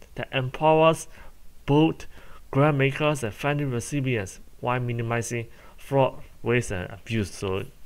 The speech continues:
Avalanche has a smart contract s-, system, just like, uh, Ethereum, but it's much faster and also more cost-effective. So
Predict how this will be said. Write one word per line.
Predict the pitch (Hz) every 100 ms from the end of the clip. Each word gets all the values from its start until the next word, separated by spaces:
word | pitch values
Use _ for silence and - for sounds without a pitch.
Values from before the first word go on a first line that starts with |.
| - -
Avalanche | 127 127 123 123 -
has | 107 95
a | 87
smart | 82 - 123 -
contract | 107 101 107 95
s-, | - - - -
system, | - 110 - 98 101 - - -
just | - 110 117
like, | 98
uh, | 101 90 -
Ethereum, | 127 110 113 127 151 -
but | 98 95 - - -
it's | 101 107
much | 107 107 - -
faster | 110 110 - 139 139 - - -
and | 101
also | 92 101 95 - - -
more | 117 131
cost-effective. | - 139 131 117 151 143 117 - - - - - - -
So | - 127